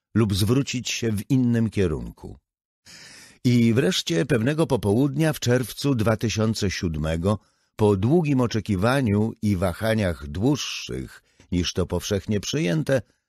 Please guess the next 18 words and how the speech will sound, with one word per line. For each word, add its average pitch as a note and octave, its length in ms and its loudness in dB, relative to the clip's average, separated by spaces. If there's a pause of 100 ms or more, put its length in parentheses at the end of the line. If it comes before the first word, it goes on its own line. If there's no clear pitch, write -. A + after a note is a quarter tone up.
(300)
stanąłem D3+ 480 0
przed A#2+ 240 -4
komisją A2+ 640 0
Sorbony G#2 680 2 (500)
Paris G#2+ 520 2
quatre D2+ 540 -4 (600)
i A#2 280 2
obroniłem A2+ 600 2
doktorat C#3 560 -2
pod - 260 -4
tytułem G2 560 2 (520)
Joris A2+ 680 2
Karl A2 560 0
Huysmans, G2 960 0 (260)
czyli F2+ 260 -2
Wyjście A#2 680 -2
z - 180 -8
tunelu. C2+ 580 -4